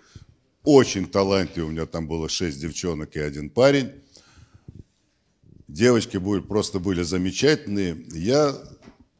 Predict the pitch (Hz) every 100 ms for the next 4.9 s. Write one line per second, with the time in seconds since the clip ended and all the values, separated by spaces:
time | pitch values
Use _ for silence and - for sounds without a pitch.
0 | _ _ _ _ - 95 - - 123 131
1 | 123 107 87 98 120 113 90 101 80 69
2 | - 71 107 - 131 151 104 110 123 113
3 | - 98 82 92 98 87 80 - - -
4 | - - - 113 87 80 85 82